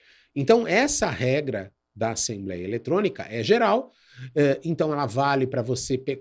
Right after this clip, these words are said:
coletar, por exemplo, o maior número de pessoas, et cetera. Você deixa a votação das sete da manhã às oito horas da noite do dia seguinte, né? Então, a assembleia, neste caso, vai ficar aberta.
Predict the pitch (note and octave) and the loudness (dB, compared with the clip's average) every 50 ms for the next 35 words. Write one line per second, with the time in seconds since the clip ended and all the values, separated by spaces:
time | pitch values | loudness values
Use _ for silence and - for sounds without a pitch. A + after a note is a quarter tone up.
0 | - - - D3 C3 C3 A#2 B2+ - - B2 B2 A#2+ G#2+ - C3+ A#2 A2+ G#2+ A2+ | -4 0 2 2 2 2 -2 -4 -8 -8 -6 -6 -6 -6 -6 -6 -6 -4 -4 -4
1 | C#3 B2+ C#3 C3+ C3+ C3 C3+ C#3 D3+ D3+ C3 C3+ C#3 C#3 C3 B2+ C3 B2+ B2 B2+ | -4 -4 -4 -6 -6 -4 -2 -2 -2 -2 -2 -2 -2 0 0 0 0 0 -2 -4
2 | B2 - D3 B2 - - - C3+ C3 C#3 C#3 C3 B2+ A#2 A#2 A#2+ A#2 A2 G#2+ A#2+ | -4 -4 -4 -4 -4 -2 2 4 4 4 4 4 2 2 0 -2 -2 -2 -4 -6
3 | A#2+ - - E3+ F3+ F#3+ F#3 F#3+ F#3+ F3+ F3+ E3+ - F3+ C#3+ C#3 D3+ D#3 E3 - | -8 -6 -2 0 0 0 0 -2 -2 -2 -2 -2 -2 -2 -2 -2 -2 -2 -2 -2
4 | - - C#3 A#2 C3 B2+ B2+ A#2+ G#2+ - - - C#3 C3+ C3+ A#2+ G#2+ F#2+ - - | -2 -4 -4 -2 -4 -6 -6 -6 -10 -8 -6 -6 -4 -4 -4 -6 -6 -8 -8 -6
5 | A#2+ A#2+ A#2 A#2 - G2+ A2 A2+ A2+ G#2 F#2+ F#2+ G#2+ A#2+ B2 B2 - - - - | -4 -4 -4 -6 -8 -8 -8 -6 -6 -6 -6 -6 -4 -4 -6 -6 -8 -14 -20 -20
6 | - - - - G2+ A2 A#2 A#2+ A2+ G#2 - - _ _ _ - - - - - | -20 -20 -12 -4 0 2 2 2 2 0 -4 -8 _ _ _ -10 -6 -4 -2 -2
7 | - - - - - _ _ _ - A2+ B2+ C3+ C3 C3 C3 - A#2+ A2 G2 G#2+ | -2 -2 -4 -6 -10 _ _ _ 8 12 12 12 12 10 0 -4 -4 -2 0 0
8 | A#2 G#2 G2+ F#2+ G2 A2 G#2 F#2+ F#2+ G#2+ A2+ A2 - - G2 G2+ F#2 F2 G#2+ A2 | 0 0 -2 -4 -2 -2 -2 -2 0 0 0 0 -2 -4 -6 -6 -4 -2 -2 -2
9 | G2+ - - A2 F2 A2 B2+ A2 - - - - - _ _ _ _ _ _ _ | -2 -2 -4 -4 -4 -4 -4 -4 -4 -8 -10 -12 -12 _ _ _ _ _ _ _
10 | _ _ - - _ _ _ _ _ _ _ _ - A2 E3+ G3 C#3+ B2 A2 A2 | _ _ -20 -20 _ _ _ _ _ _ _ _ 2 2 2 2 2 -2 -6 0
11 | B2+ F#3+ G3+ A3 A3 - - D3 D#3+ G3+ C4 - - - - G#3+ G#3 F#3+ F3 D#3+ | 4 4 4 4 2 -2 -2 -2 -2 -2 -2 -2 0 0 0 0 0 0 -2 0
12 | C#3+ D3 D#3 F3 G3+ A3 A#3+ A#3+ G#3+ F3 D3 C3+ B2+ B2 A#2+ A#2+ - - - - | 2 4 4 4 4 2 2 2 2 2 0 0 0 -2 -4 -4 -4 -6 -8 -8
13 | - G2 F2+ F2 E2+ F#2+ F#2 G2+ D3 F#3 F#3 - B2 A2+ - - C3 - - A2+ | -8 -10 -10 -8 -8 -8 -6 -4 -4 -4 -4 -4 -6 -6 -6 -8 -12 -8 -8 -6
14 | A#2 C#3+ E3 C#3 B2+ B2 A2+ - - - F2+ | -4 -4 -2 0 0 0 0 -2 -6 -12 -20